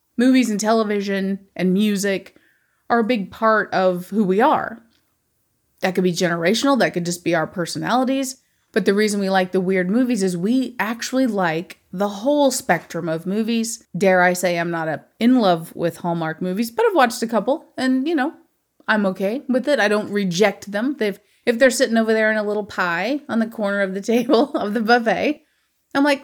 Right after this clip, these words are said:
"I'll have a small slice of that. That'll be fine. It looks good. Kinda sweet, right? Kinda sappy.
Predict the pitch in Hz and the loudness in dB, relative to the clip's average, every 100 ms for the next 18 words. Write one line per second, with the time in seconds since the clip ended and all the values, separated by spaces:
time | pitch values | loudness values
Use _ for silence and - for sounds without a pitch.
0 | - 508 523 494 - 254 233 190 - 139 | -6 -6 -2 -2 -2 0 0 0 -2 -8
1 | 131 - 175 - 240 277 285 262 185 190 | -10 -8 -8 -8 -2 0 0 -2 -2 -2
2 | 185 - 190 185 185 - 240 233 - 214 | -4 -4 0 2 0 -2 -4 -2 -4 -2
3 | 202 196 - - 208 208 214 254 240 226 | -4 -6 -14 -4 -2 -2 -2 -4 -2 -2
4 | - 202 196 214 226 | 0 0 0 -2 -4